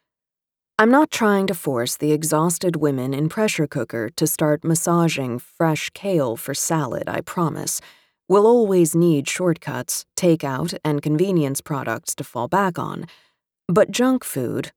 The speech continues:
plain or fancy, stopped being a convenience a long time ago. Today, it lives right in the house with us, greets us on the street, finds us at work, and raises our children for us.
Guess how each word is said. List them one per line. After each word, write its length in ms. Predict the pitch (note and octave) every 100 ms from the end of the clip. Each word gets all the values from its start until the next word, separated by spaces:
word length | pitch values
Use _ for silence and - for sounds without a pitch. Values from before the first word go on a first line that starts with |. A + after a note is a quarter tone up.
| _
plain 440 | - G3 G#3 A#3 A3+
or 180 | F#3+ F#3
fancy, 640 | - E3 C3+ - A#2 A#2 - _
stopped 480 | - G3 G3+ - -
being 320 | E3+ D#3+ D3+
a 100 | C#3+
convenience 880 | D3+ D3+ F#3 A#3+ C#3+ A2+ B2 - -
a 60 | F3+
long 320 | E3 C#3+ C#3+
time 280 | D3+ D3 B2+
ago. 360 | G2+ E2 - _ _ _ _ _ _ _ _
Today, 560 | A3+ C4 G#3 C3 D#3 E3+
it 160 | F3+ -
lives 380 | F#3+ F#3+ F3
right 300 | E3 F3+ A3
in 140 | A#3 G3+
the 80 | E3+
house 400 | E3+ F3+ F3+ -
with 220 | D3+ C#3
us, 320 | C3+ - - _ _
greets 380 | E3 G#3 A3 -
us 200 | D#3 D3+
on 140 | D3+ D3+
the 60 |
street, 460 | - - F3 C3+ - _ _
finds 440 | - F#3+ G#3+ A3
us 160 | G#3+ F#3
at 160 | G3+ F3+
work, 360 | F3+ D#3 - _ _ -
and 160 | D#3+
raises 520 | D3 E3 G3+ F#3+ G3 F3+
our 200 | D#3+ E3
children 520 | - F3+ D3+ F#2 G2
for 260 | - -
us. 300 | A2 - -